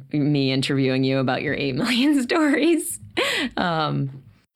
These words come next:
but yeah, the oth-, another thing that I wrote down is more personal.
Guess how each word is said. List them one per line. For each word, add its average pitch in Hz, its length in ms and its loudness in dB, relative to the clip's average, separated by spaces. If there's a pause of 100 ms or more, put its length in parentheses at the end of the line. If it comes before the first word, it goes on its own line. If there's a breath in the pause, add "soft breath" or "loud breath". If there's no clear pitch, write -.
(220 loud breath)
but - 140 -4
yeah, 226 220 0
the 170 160 0
oth-, 185 160 -2
another 233 360 2
thing 240 220 0
that 180 120 2
I 160 120 0
wrote 151 260 0
down 143 600 0 (960)
is 175 180 0
more 196 200 2
personal. 147 960 0